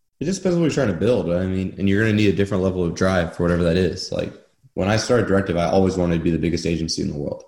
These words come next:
I still do. So I never built it to be anything else. Um, everybody's different.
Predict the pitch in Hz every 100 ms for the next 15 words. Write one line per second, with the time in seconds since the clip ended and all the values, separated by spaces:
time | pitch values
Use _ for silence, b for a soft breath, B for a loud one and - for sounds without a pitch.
0 | - - - 78 76 110 - _ _ -
1 | - 76 98 101 101 92 85 90 87 -
2 | 85 82 85 87 85 87 82 - - -
3 | _ _ - 50 50 - - _ _ _
4 | _ _ _ _ _ _ _ _ _ _
5 | _ _ _ - - _ _ _ _ -
6 | 131 127 101 95 110 90 82